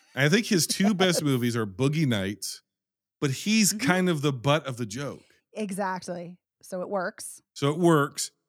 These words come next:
Speaker 1: And the
Speaker 2: Yep.
Speaker 1: other guys that he
Speaker 2: Okay.
Speaker 1: did with Will Ferrell. But he's playing the straight man,
Speaker 2: Mm-hmm.
Speaker 1: but he's still adult.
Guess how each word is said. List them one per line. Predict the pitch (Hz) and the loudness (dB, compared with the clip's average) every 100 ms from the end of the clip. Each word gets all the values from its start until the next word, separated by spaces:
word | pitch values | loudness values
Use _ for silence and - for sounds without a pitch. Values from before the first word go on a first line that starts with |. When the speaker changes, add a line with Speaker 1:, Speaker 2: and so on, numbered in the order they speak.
| - | -8
Speaker 1:
And | 165 170 | -2 0
the | |
Speaker 2:
Yep. | 175 | 4
Speaker 1:
other | 226 254 | 4 2
guys | 147 101 78 - - - _ _ _ _ _ _ _ _ _ _ _ _ _ - | 0 -4 -8 -16 -20 -20 _ _ _ _ _ _ _ _ _ _ _ _ _ -4
that | 139 | 0
he | 143 | 4
Speaker 2:
Okay. | 160 | 4
Speaker 1:
did | 165 | 6
with | 160 | 6
Will | 151 165 | 6 4
Ferrell. | 147 220 165 92 62 - _ _ 147 | 4 2 2 -2 -6 -16 _ _ -2
But | |
he's | 135 254 277 - | 2 6 6 6
playing | - 196 180 | 4 4 4
the | 160 | 2
straight | - - 220 233 | -2 0 0 0
man, | 120 104 95 95 110 _ _ _ _ - | -6 -10 -10 -12 -16 _ _ _ _ -18
Speaker 2:
Mm-hmm. | 175 180 226 247 _ - | -14 -12 -12 -14 _ 0
Speaker 1:
but | 165 | 2
he's | 160 139 | 2 2
still | - 220 220 202 190 | -2 0 2 2 0
adult. | 160 127 170 190 127 - | -4 -2 2 2 2 -6